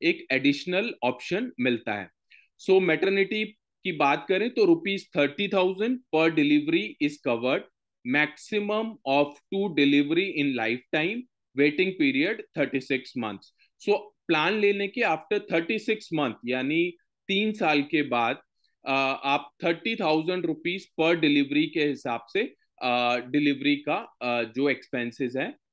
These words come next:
वो इस प्लान में, अ, का कवरेज ले सकते हैं। सम इंश्योर्ड ऑप्शंस, rupees in lakh। तो सम इंश्योर्ड ऑप्शन ही हमने पहले भी डिस्कशन किया है, तीन, पाँच,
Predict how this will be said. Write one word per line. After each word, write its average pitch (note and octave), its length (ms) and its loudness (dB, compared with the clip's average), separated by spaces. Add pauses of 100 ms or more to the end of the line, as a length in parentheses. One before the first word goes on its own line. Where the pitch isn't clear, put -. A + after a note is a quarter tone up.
वो C#3 160 4
इस C#3 60 -2
प्लान A2+ 320 -4
में, E3+ 220 -4
अ, A#2+ 320 -4
का C3+ 320 -4
कवरेज B2 540 -4
ले A#2+ 160 -2
सकते G#2 360 -12
हैं। F#2+ 120 -18 (1200)
सम G#3+ 280 0
इंश्योर्ड A3 340 2
ऑप्शंस, A3 600 -2
rupees D#3+ 400 0
in E3 180 0
lakh। D3 180 2 (340)
तो D3 200 -2
सम D#3+ 280 -2
इंश्योर्ड F3 340 0
ऑप्शन D#3+ 360 0
ही F#3 60 -2
हमने C#3+ 280 0
पहले C3 300 -2
भी D3+ 120 -2
डिस्कशन D3+ 520 -4
किया E3+ 220 0
है, A3 180 0
तीन, E3 540 -4 (120)
पाँच, C#3 420 -2